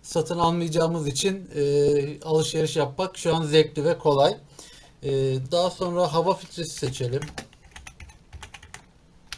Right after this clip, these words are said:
Hava filtresinde de açılı olanlara hiç gerek yok. E, burada en çok satılan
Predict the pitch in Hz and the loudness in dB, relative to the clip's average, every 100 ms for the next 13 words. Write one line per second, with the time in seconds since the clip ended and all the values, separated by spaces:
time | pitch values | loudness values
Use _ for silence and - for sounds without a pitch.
0 | - - - - - - - - _ _ | -14 -18 -20 -20 -20 -20 -20 -20 _ _
1 | - - - - - - - _ - - | -20 -20 -20 -20 -20 -20 -20 _ -20 -20
2 | _ 185 196 175 185 - 185 - 190 180 | _ -4 -4 -4 -8 -6 -6 -6 -6 -4
3 | 175 185 185 - 196 185 180 175 175 175 | -2 -2 -2 -2 0 2 2 2 0 -2
4 | 175 170 165 - 180 170 160 170 127 127 | 0 -2 -4 -6 -4 -4 -4 -2 -2 -4
5 | - 151 143 139 135 151 156 151 156 143 | -14 -10 -8 -6 -6 -4 -2 0 -2 -2
6 | - 170 156 160 160 - 151 - 156 156 | -8 -8 -6 -6 -8 -10 -14 -8 -8 -2
7 | 151 151 | -2 -2